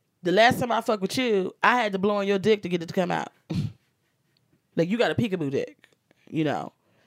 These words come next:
It's in there on ki-, all kinds of sweaters. Deli meat is happening. There's, there's a cottage cheese factory, whatever the fuck is going on. Like, no, no, no. Any nigga I got to wash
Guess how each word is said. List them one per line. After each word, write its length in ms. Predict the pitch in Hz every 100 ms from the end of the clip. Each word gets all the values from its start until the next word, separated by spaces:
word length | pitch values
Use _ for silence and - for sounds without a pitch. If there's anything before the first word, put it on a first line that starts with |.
| _
It's 220 | - 165 226
in 160 | 208
there 180 | 196 180
on 200 | 165 156
ki-, 140 | - 185
all 180 | 180
kinds 240 | 185 160 127
of 60 | 123
sweaters. 720 | 202 202 190 190 180 - - _ _ _ _ _ - - _ - _ - 143
Deli 320 | 175 196 214
meat 220 | 196 202
is 80 | 185
happening. 720 | 220 190 190 180 185 190 190 _ _ _ - - 190 185 - -
There's, 360 | 156 170 160 151
there's 280 | 165 156 151
a 40 |
cottage 380 | - 208 196 185
cheese 340 | - 208 208 -
factory, 400 | 202 185 - 175
whatever 220 | 190 185
the 40 |
fuck 180 | 190 180
is 80 | 175
going 200 | 170 170
on. 260 | 170 170 165
Like, 360 | 180 165 - _ _ _ _ -
no, 140 | 214
no, 100 | 226 220
no. 340 | 196 139 - -
Any 200 | 226 277
nigga 220 | 277 269
I 120 | 247
got 180 | 240 226
to 80 | 175
wash 680 | 185 214 220 240 - -